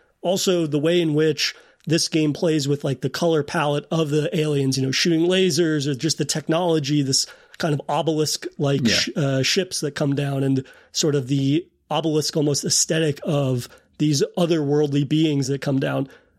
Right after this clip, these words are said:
Speaker 1: I really liked. And I thought that was visually distinctive in a way that you could say, "Oh, well, this is Somerville, you know, establishing its own creative identity from that standpoint."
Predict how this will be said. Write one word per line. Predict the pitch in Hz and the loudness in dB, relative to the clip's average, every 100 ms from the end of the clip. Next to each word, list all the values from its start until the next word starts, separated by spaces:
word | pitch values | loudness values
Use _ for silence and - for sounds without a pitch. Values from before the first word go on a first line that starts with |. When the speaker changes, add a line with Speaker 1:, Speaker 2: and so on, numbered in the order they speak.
| - | -4
Speaker 1:
I | 196 | 2
really | 226 190 | 2 2
liked. | 147 170 151 165 | 0 -2 -2 -2
And | |
I | 147 | -2
thought | 180 151 | -2 -2
that | 156 | 0
was | 151 135 - - - - | 2 -2 -8 -18 -20 -6
visually | 135 196 208 208 185 175 | 0 2 2 4 4 2
distinctive | 151 139 - 165 156 156 139 | 0 0 2 2 0 -2 -2
in | |
a | 139 | -2
way | 135 131 135 | 0 0 0
that | 131 135 135 | 0 -2 0
you | 160 | 0
could | 156 | 0
say, | - 139 - | -4 -4 -2
"Oh, | 170 | -2
well, | 135 139 | 0 -2
this | 131 170 | 0 0
is | 165 160 143 - - _ _ _ - | 2 2 0 -4 -8 _ _ _ -4
Somerville, | - 196 185 156 165 147 | 0 2 2 2 2 2
you | 147 | 0
know, | 143 143 - - | 2 0 -4 -4
establishing | 185 190 180 175 - 170 | -2 0 2 0 2 2
its | 156 - | 2 -2
own | 185 156 151 147 143 - _ _ _ - | 0 2 2 2 0 -2 _ _ _ -12
creative | - 180 180 170 | 0 4 4 2
identity | 160 165 170 160 147 | -2 0 2 2 2
from | 139 147 143 | 0 0 0
that | 139 156 147 | 0 -2 -2
standpoint." | - 143 135 135 139 - | -2 -2 -4 -4 -6 -6